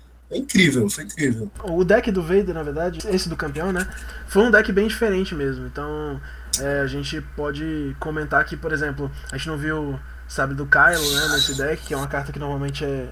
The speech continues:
Speaker 2: é staple desse deck. E,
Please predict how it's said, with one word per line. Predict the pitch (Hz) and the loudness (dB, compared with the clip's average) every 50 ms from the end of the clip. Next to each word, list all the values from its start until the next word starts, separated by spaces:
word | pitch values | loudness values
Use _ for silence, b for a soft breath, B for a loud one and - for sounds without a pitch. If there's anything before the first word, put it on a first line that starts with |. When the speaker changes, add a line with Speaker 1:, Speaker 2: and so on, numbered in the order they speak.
| - 143 | -8 -8
Speaker 2:
é | 139 | -8
staple | 139 - - - 156 151 147 147 143 139 | -6 -6 -4 -4 -4 -4 -4 -4 -6 -4
desse | 139 135 - 143 | -4 -6 -6 -4
deck. | 139 143 151 170 - - - - b b b b b b b b b b b - | -4 -2 -2 -2 -2 -4 -8 -12 b b b b b b b b b b b -4
E, | 170 175 180 180 180 180 180 180 180 175 175 170 165 160 156 156 147 139 | -2 0 2 2 2 2 2 2 2 2 2 2 0 0 0 -2 -2 -4